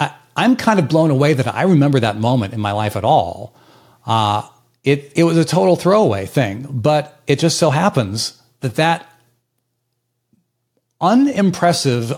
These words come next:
throwaway moment in my life as an elementary school kid,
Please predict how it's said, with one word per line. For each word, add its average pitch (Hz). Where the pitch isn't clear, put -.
throwaway 190
moment 147
in 139
my 143
life 160
as 123
an 113
elementary 165
school 120
kid, 90